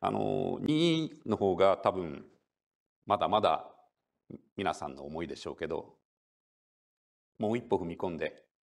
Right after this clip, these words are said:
一のところの考えで、えー、外部の認定のところを捉えていただければなと思います。で、これあるべきっていうので、ちょっ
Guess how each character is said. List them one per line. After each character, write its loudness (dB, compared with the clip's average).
一 -8
の -4
と -4
こ 0
ろ 4
の 2
考 -2
え 2
で、 4
え -4
ー、 -14
外 4
部 -8
の -12
認 -6
定 2
の -4
と -2
こ 0
ろ 6
を 4
捉 6
え -4
て 0
い -2
た -6
だ -6
け -2
れ -2
ば 2
な 0
と -6
思 -6
い -6
ま -10
す。 -12
で、 6
こ 8
れ 10
あ 10
る 4
べ 6
き -6
っ -20
て 6
い 0
う 4
の 4
で、 6
ち 0
ょ 4
っ -4